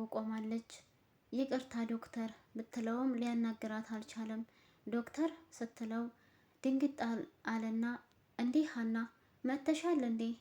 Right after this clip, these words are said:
ይላታል። ከነበረበት ስመመን ውስጥ እንደምንም ብሎ ተላቀቀና "አዎ መጥቻለሁ ዶክተር" ትለዋለች ሀና ወንበሩ ላይ ቁጭ እያለች። "አዎ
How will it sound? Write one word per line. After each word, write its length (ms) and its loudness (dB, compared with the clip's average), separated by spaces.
ይላታል። 520 -2
ከነበረበት 760 -2
ስመመን 520 -2
ውስጥ 240 -8
እንደምንም 540 2
ብሎ 140 -4
ተላቀቀና 760 -4
"አዎ 240 4
መጥቻለሁ 680 -2
ዶክተር" 400 -6
ትለዋለች 600 -2
ሀና 300 -4
ወንበሩ 420 2
ላይ 180 -2
ቁጭ 300 -8
እያለች። 500 -2
"አዎ 220 4